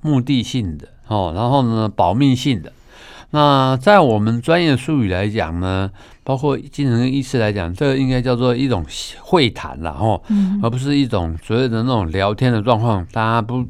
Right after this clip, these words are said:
Speaker 1: 不一样哈，聊天是天南地北的，随便你聊。那心理师所说出来的话呢，也是经过一些考虑分析才会说的。然后呢，而且是会追随个案的脚步啦，会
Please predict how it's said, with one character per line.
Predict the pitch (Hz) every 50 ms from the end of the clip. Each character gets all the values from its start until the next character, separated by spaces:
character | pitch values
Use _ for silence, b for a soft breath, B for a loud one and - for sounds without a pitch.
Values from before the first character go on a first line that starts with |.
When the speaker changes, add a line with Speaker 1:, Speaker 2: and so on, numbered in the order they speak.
| - -
Speaker 1:
不 | - 127 117
一 | 107 113
样 | 123 110 92
哈， | 92 95 90
聊 | 90 98 101 107
天 | 120 131 127 123
是 | 120
天 | 120 - 135 123
南 | 113 104 95 98
地 | 98 131 127 104
北 | 82 87 80
的， | 80 82 85 85 82
随 | - 104 98
便 | 127 131 107
你 | 90 85
聊。 | 78 80 85 85 - - B B B B B B B B B B B B
那 | - 156 151 147 143 143
心 | 135 - - 202 220 220
理 | 220 180 135
师 | 120 - - 160 165 170 156
所 | - 127 113 110
说 | - 147 151 147
出 | 147 156
来 | 143 127
的 | 127 117
话 | 147 156 139 127
呢， | 120 110
也 | 110 110 104
是 | 95 139 127
经 | 120 135 143 139
过 | 139 139 139
一 | 127
些 | 131 139 131
考 | - - - 85 90
虑 | 117 127 120
分 | 107 127 123 123 123
析 | 117 - 131 127 127 127 123
才 | - - 98 98 107
会 | 117 120 113
说 | - - 135 139 156
的。 | 160 151 - - _ B B B B B B B B B B
然 | 127 127
后 | 151 165 160 156
呢， | 143 143 143
而 | 143 143
且 | - 139 123
是 | 110 147 156
会 | 151 151 147
追 | 147 - 156 156 156
随 | 120 120 113 113
个 | 110 - 147 147 139
案 | 135 127
的 | 120 110 104
脚 | - - 117 95 85 87
步 | 92 - 151 151 139 131
啦， | 117 113 113 113
会 | 131 139 135